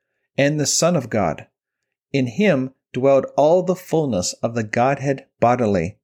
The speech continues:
according to Colossians chapter one, verse nineteen, and chapter two, verse nine.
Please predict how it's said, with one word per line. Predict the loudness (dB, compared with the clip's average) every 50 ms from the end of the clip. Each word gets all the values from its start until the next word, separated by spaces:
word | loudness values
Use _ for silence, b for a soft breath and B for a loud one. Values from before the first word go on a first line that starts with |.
| -10 -10
according | -10 -8 -4 -2 0 0 0
to | -2
Colossians | -4 -4 0 2 2 2 2 0 -2 -4 -4 -4 -4
chapter | -2 -2 -2 -2 -2 -6 -6
one, | -2 0 0 0 0 0
verse | 0 0 0 0 -2 -2
nineteen, | -2 -2 -2 -2 -4 -2 -2 -2 -2 -2 -4 _ _ _ _ _ -10
and | -8 -4
chapter | 0 0 0 0 -2 -4 -4
two, | -4 -2 -2 -2
verse | 0 0 -2 -2 0
nine. | 0 0 2 0 0 -2